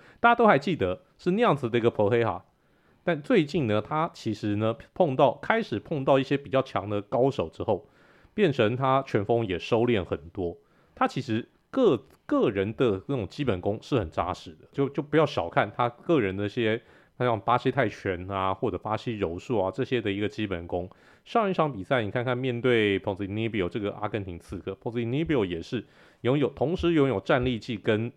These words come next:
柔术的这种底的选手，但他扎扎实实的跟 Ponzinibbio 打完全场，然后赢得了，虽然赢得有点惊险，是一场这个判定的，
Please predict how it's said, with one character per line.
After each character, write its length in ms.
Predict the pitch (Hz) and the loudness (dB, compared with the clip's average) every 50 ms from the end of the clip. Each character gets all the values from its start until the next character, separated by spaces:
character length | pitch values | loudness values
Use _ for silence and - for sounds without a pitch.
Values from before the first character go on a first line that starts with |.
| _ _ - | _ _ -12
柔 240 | - 95 95 92 98 | -4 -2 -2 -2 -2
术 300 | - - 151 107 87 - _ _ _ _ _ - | -4 -4 -4 -4 -4 -8 _ _ _ _ _ -2
的 300 | 107 98 98 95 92 90 | -2 0 0 0 -2 -2
这 80 | - | -2
种 180 | 123 110 92 87 _ | -4 -4 -4 -6 _
底 240 | - 110 87 85 92 _ | -10 -10 -10 -10 -10 _
的 220 | - 101 98 92 85 | -2 -2 -2 -2 -4
选 280 | - - 95 92 101 | -6 -6 -6 -4 -4
手， 200 | 113 - 98 85 - _ _ _ _ _ _ _ _ _ - | -2 -4 -4 -6 -6 _ _ _ _ _ _ _ _ _ -6
但 140 | - 156 139 | -4 -4 -4
他 100 | 147 143 | -4 -6
扎 280 | 147 - 165 160 165 | -4 -4 -4 -4 -2
扎 220 | 156 - 160 160 151 | -2 -2 0 0 -2
实 200 | - - 104 101 | -2 -4 -6 -6
实 200 | - 120 104 92 | -6 -6 -6 -6
的 80 | 92 | -4
跟 220 | 90 - 117 120 117 | -4 -4 -4 -4 -4
Ponzinibbio 680 | - - 107 95 98 98 - 113 110 104 101 107 107 - - - | -4 -4 -2 -2 -2 -6 -4 -2 -2 -2 0 -2 -4 -4 -6 -6
打 240 | - 95 87 95 | -4 -4 -4 -2
完 220 | 95 98 95 104 120 | -2 -4 -2 -4 -4
全 260 | - - 95 92 98 | -6 -6 -6 -6 -6
场， 180 | - 92 85 - _ - _ _ _ _ _ _ _ _ _ - | -8 -12 -14 -14 _ -20 _ _ _ _ _ _ _ _ _ -6
然 100 | 113 120 | -6 -6
后 60 | - - | -6 -6
赢 200 | 113 101 117 120 | -6 -6 -2 2
得 140 | 120 113 113 | 2 4 4
了， 440 | 113 113 113 107 101 98 95 95 - | 6 6 6 6 6 4 2 0 -2
虽 220 | - - - 175 180 | -8 -6 -2 0 0
然 120 | 170 160 - | 0 0 -2
赢 200 | 123 104 107 120 | -4 -4 -2 0
得 160 | 135 127 104 | 2 2 2
有 180 | 95 90 101 123 | 2 2 0 0
点 180 | 135 120 87 | 2 0 -2
惊 240 | 85 - 107 104 107 | -2 -4 -4 -4 -2
险， 240 | 101 110 92 82 90 110 _ _ | -2 -2 -4 -4 -6 -16 _ _
是 160 | - 139 127 | -8 -6 -6
一 80 | 123 117 | -4 -2
场 260 | 117 101 90 87 90 | -2 -4 -4 -4 -8
这 120 | - 123 | -8 -4
个 260 | 110 104 101 95 92 | -2 0 0 0 0
判 260 | 85 - - 131 107 101 | -2 -2 -2 -2 -2 -2
定 220 | 117 113 98 110 _ - | -2 -4 -4 -6 _ -4
的， 240 | 120 113 110 113 | -2 -2 -2 -4